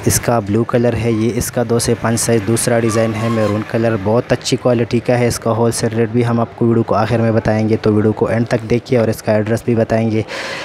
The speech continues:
ये इसका blue कलर बहुत खूबसूरत है,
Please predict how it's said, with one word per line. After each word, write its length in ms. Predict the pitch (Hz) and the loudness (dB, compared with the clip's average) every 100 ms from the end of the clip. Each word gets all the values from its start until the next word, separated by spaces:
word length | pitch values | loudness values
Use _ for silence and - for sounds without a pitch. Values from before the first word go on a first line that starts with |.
| - 113 | -4 0
ये 60 | |
इसका 280 | 117 - 120 | 0 2 0
blue 180 | 101 107 | 2 0
कलर 320 | 107 117 117 107 - - - - - - - - - - - - - - - - - - - | 2 2 2 0 -4 -12 -16 -20 -20 -20 -20 -20 -20 -20 -20 -20 -18 -18 -16 -12 -10 -8 -2
बहुत 300 | 101 110 - | 2 2 2
खूबसूरत 500 | 120 - 120 117 - | -2 0 2 2 0
है, 280 | 117 110 | 0 -2